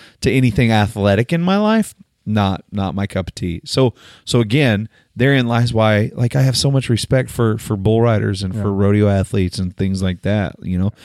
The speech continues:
Speaker 1: the, the, the same way that, uh, like, like you do for fighters.
Speaker 2: Mm-hmm. Yeah. So, um,
Speaker 1: But different because you actually know what it's like.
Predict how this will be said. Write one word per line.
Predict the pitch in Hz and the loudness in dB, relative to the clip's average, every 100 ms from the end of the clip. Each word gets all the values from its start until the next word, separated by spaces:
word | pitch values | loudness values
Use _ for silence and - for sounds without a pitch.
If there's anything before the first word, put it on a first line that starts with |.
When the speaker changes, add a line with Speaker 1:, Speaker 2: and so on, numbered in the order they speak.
| - - _ | -20 -20 _
Speaker 1:
the, | 160 151 | 0 2
the, | 139 | 0
the | 117 123 | 2 0
same | 117 139 135 123 | 2 2 2 4
way | 113 110 107 - _ _ - - - - | 4 2 0 -6 _ _ -20 -14 -14 -6
that, | 107 110 104 | 0 2 2
uh, | 101 95 104 | 2 0 0
like, | 107 104 - | -2 -2 -2
like | 104 92 | -2 0
you | 101 | 0
do | 98 | 2
for | 92 98 | 0 -4
fighters. | - 92 92 92 - | -4 -4 -4 -6 -8
Speaker 2:
Mm-hmm. | 101 98 98 - - - - - - | -4 -2 -4 -6 -16 -16 -16 -14 -4
Yeah. | 110 110 | -2 -2
So, | - 117 110 107 | 0 0 2 2
um, | 107 104 101 101 | 0 -2 -6 -4
Speaker 1:
But | 123 147 - _ _ _ | -2 0 -4 _ _ _
different | 107 131 120 104 95 | -2 0 0 -2 -4
because | 104 113 92 | -2 0 0
you | 101 123 | 2 2
actually | 110 - 104 | 2 -2 -4
know | 98 | -4
what | 92 90 | -4 -6
it's | 78 | -8
like. | 90 71 - | -10 -10 -14